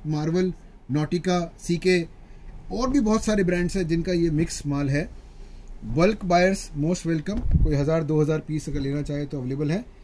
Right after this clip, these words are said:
otherwise minimum order quantity इसमें रहेगी हंड्रेड pieces। और मैंने आपको जैसा बताया कि लगभग, लगभग दो सौ से ज़्यादा इसके अंदर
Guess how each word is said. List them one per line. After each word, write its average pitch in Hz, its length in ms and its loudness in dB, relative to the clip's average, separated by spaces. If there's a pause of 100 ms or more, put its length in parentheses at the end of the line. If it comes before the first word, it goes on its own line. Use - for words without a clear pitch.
(300)
otherwise 165 420 0
minimum 175 340 4
order 165 180 0
quantity 160 420 -2
इसमें 165 240 -2
रहेगी 147 320 0
हंड्रेड 147 300 -2
pieces। 156 420 -2 (680)
और 151 240 -6 (100)
मैंने 160 220 -4
आपको 170 140 -4
जैसा 160 240 -2
बताया 175 300 -2
कि 208 120 -4
लगभग, 165 320 -2
लगभग 165 260 0
दो 160 240 2
सौ 233 140 0
से 214 140 0
ज़्यादा 170 220 4
इसके 165 240 0
अंदर 156 320 2